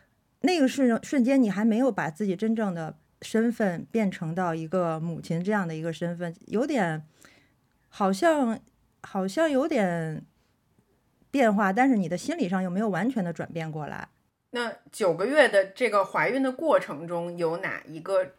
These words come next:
Speaker 2: 你，你觉得哪些瞬间会让你觉得有点不一样了呢？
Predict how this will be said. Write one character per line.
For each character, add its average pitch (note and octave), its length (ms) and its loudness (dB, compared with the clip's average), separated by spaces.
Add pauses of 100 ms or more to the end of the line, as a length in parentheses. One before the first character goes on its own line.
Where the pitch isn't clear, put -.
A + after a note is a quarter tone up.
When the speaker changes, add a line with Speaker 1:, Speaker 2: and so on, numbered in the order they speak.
(180)
Speaker 2:
你， F3+ 140 -12
你 E3+ 260 -8
觉 E3 100 -4
得 F3 80 0
哪 F3 160 -2
些 F3+ 140 -8
瞬 F#3+ 320 -8
间 F3 240 0
会 F3+ 120 -4
让 D#3+ 220 -2
你 F#2 320 -14 (320)
觉 F3+ 180 -2
得 E3+ 60 0
有 F3 80 0
点 D3 160 0
不 E3 80 -10
一 D#3 120 -8
样 D#3 240 -4
了 C#3 100 -12
呢？ - 160 -20